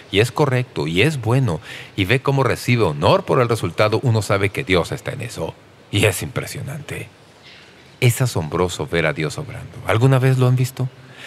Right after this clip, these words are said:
¿Alguna vez lo han observado? ¿Alguna vez lo han sentido? ¿Alguna vez lo han experimentado? En ese día, la sabiduría de Dios que le fue dada en respuesta a la oración de Salomón echó raíces en su espíritu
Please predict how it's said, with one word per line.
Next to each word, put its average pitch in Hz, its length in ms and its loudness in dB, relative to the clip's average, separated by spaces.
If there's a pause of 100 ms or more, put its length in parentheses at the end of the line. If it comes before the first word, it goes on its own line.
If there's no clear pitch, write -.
¿Alguna 113 380 4
vez 110 200 4
lo 95 140 6
han 95 140 2
observado? 107 600 -2
¿Alguna 120 360 4
vez 110 240 2
lo 87 160 4
han 107 160 2
sentido? 123 420 0
¿Alguna 127 300 4
vez 123 260 0
lo 82 160 0
han 95 160 2
experimentado? 120 840 -2 (1120)
En - 140 -6
ese 117 220 4
día, 90 280 -4 (400)
la 104 140 4
sabiduría 82 640 0
de 85 140 -4
Dios 82 340 2
que 78 140 -6
le 65 100 -6
fue 120 240 2
dada 104 300 0
en 80 80 -4
respuesta - 560 -2
a - 160 -4
la 73 140 2
oración 120 420 2
de 80 100 -4
Salomón 76 500 -2
echó 98 260 -2
raíces 95 440 -2
en 92 80 -2
su 90 100 -6
espíritu 95 540 -6